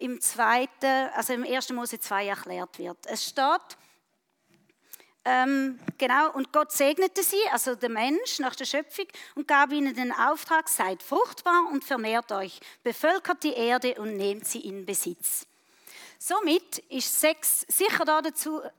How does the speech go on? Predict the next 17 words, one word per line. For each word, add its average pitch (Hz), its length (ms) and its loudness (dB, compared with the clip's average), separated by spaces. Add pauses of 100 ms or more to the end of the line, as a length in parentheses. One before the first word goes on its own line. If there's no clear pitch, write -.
(180)
du-, 269 300 -4
da, 254 280 0 (120)
um 262 140 -4
uns 233 460 -8 (4000)
fortpflanzen. 196 760 -4 (1400)
Ähm, 220 440 0 (220)
jetzt - 120 -12
denken 190 260 -6
die - 80 -8
einen, 175 320 -4
super, - 380 -8
das 175 120 -6
habe 175 100 -2
ich 165 100 -10
gar 202 240 -2
nicht - 160 -10
gewusst. - 380 -10